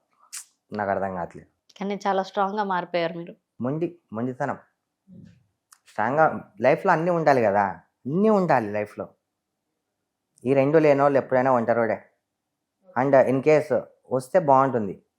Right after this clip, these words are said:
Speaker 2: ఇప్పటిదాకా సూర్యాబాయికి ప్రపోజల్స్ ఏమైనా వచ్చాయా?
Speaker 1: వచ్చాయి.
Speaker 2: లైక్ ఎలాంటివి? ఎలా ప్రపోజ్ చేశారు? ఇండస్ట్రీ వాళ్ళా, నార్మల్ వాళ్ళా?
Speaker 1: అందరూ ప్రపోజ్ చేశారు ఈ మధ్య కాలంలోనే.
Speaker 2: మ్మ్.
Speaker 1: కానీ నేను నా దగ్గర ఏం లేనప్పుడు ప్రపోజ్ చేస్తే, and,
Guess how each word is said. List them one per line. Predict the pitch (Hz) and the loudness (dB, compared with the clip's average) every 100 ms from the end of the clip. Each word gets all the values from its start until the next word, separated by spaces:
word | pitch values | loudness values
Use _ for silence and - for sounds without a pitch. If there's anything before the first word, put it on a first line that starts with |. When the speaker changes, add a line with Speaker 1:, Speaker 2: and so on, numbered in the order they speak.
| 196 | -10
Speaker 2:
ఇప్పటిదాకా | 214 247 247 240 | -2 2 2 2
సూర్యాబాయికి | 240 233 226 226 226 226 | 0 -2 0 0 0 0
ప్రపోజల్స్ | 208 208 220 226 233 | -2 -2 -2 -2 -2
ఏమైనా | 190 185 | -4 -6
వచ్చాయా? | 180 202 202 - _ - | -8 -10 -10 -12 _ -10
Speaker 1:
వచ్చాయి. | - 180 156 - _ _ _ _ 190 | -6 -6 -8 -10 _ _ _ _ -2
Speaker 2:
లైక్ | 196 190 | 0 0
ఎలాంటివి? | 180 190 185 170 175 _ | -2 -4 -8 -12 -14 _
ఎలా | 170 190 | 2 2
ప్రపోజ్ | 196 185 180 165 | 2 0 0 -2
చేశారు? | 170 185 - - | -6 -10 -12 0
ఇండస్ట్రీ | 202 214 220 220 | 6 6 6 2
వాళ్ళా, | 190 175 175 190 208 | 4 2 2 0 0
నార్మల్ | 185 185 190 196 | 0 0 2 0
వాళ్ళా? | 180 170 180 196 - _ _ | -2 -2 -2 -4 -10 _ _
Speaker 1:
అందరూ | 101 107 120 160 | -8 0 2 2
ప్రపోజ్ | 151 123 135 127 | 0 0 2 2
చేశారు | 120 123 110 | 0 0 0
ఈ | |
మధ్య | 104 101 104 | 0 0 0
కాలంలోనే. | 104 107 104 95 90 120 - _ 220 | 0 0 -2 -4 -8 -14 -18 _ -10
Speaker 2:
మ్మ్. | 233 208 202 _ - | -10 -10 -14 _ 0
Speaker 1:
కానీ | 175 196 165 120 101 92 - _ _ _ _ - | 2 2 2 0 -2 -10 -20 _ _ _ _ -6
నేను | 139 147 139 | -2 2 2
నా | 135 | 4
దగ్గర | 139 160 | 4 4
ఏం | 156 165 | 2 2
లేనప్పుడు | 160 156 151 151 143 131 120 | 2 0 0 -2 0 0 0
ప్రపోజ్ | 123 123 131 127 | -2 -2 -2 -2
చేస్తే, | 123 - 147 127 113 | -4 -2 0 2 0
and, | 113 | 0